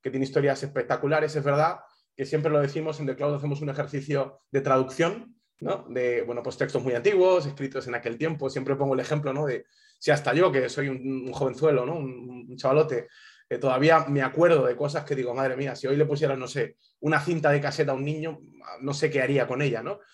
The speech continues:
Y, y no han pasado tantos años, yo las recuerdo, ¿no? Imagínate textos de, de, de hace, bueno, de mil años antes de Cristo, ¿no? De hace tres mil años.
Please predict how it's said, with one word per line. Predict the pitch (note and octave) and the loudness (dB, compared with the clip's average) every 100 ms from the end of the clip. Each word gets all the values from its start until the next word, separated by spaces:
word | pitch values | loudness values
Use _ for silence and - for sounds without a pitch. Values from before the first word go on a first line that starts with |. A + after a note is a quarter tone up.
| _ _ | _ _
Y, | B2+ C3 | -12 -4
y | D3 | 2
no | D#3 | 4
han | |
pasado | D#3 D3+ D3+ | 4 2 2
tantos | C#3+ C3+ D3 | 2 0 2
años, | A#3+ C#3+ | 2 2
yo | C3 | 0
las | C#3+ B2+ | 0 -2
recuerdo, | C3+ F3+ F3 B2+ | -2 4 4 2
¿no? | D3+ | -4
Imagínate | C#3+ C#3 E3 E3+ F#3+ G#3 - _ _ _ | -6 -8 -8 -2 -2 -2 -8 _ _ _
textos | - F3+ - - F#3+ D#3+ | 0 0 0 -2 0 2
de, | C#3 C3 | 2 2
de, | A#2+ B2 F#2+ | -2 -6 -6
de | F#2 | -6
hace, | C3 - D3 C#3 | -6 0 2 2
bueno, | B2 C3 A#2+ | -2 -4 -4
de | |
mil | A#2+ D#3 | 0 2
años | D#3 D3 | 2 2
antes | D3+ C#3+ B2+ | 0 -2 -4
de | C3 | -8
Cristo, | C3 - A2 | -8 -10 -6
¿no? | C3 | -4
De | |
hace | C3 B2+ | -4 -4
tres | C3 A#2+ | -6 -4
mil | C3+ B2+ | -2 -2
años. | A#2 A2 | -4 -8